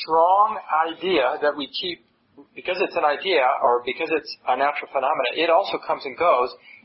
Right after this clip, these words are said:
But this particular idea that our body is solid, for example, is an idea that comes and goes with real regularity. And it's very deluding. So deluding that it's not easy to experience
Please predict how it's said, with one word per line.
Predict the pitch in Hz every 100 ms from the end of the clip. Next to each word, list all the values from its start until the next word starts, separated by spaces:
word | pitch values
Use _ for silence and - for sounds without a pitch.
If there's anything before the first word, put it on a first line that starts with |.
| _ _
But | 135 135 - _ _ _
this | 196 208 -
particular | 185 240 196 156 127
idea | 123 131
that | 131 135
our | 135
body | 139 147 156 135
is | 123 - - _ _ _ _ _ -
solid, | 170 180 113 110
for | -
example, | 123 123 117 - 143 - _ _ _
is | 127
an | 143
idea | 147 147 165
that | 143 -
comes | 165 156
and | 135
goes | 135 131 131 - 131
with | 120
real | 123 151 143
regularity. | 139 139 131 143 175 127 98 - _ _ _ _ _ _
And | 123
it's | 135 -
very | 143 208
deluding. | 180 139 170 247 - - _ _ _ _ _ _ _ _ -
So | 180 185
deluding | 180 170 196 185
that | 156 143
it's | 139 -
not | 160 156 147
easy | 151 190 220 220
to | 170
experience | 147 - - 147 139 131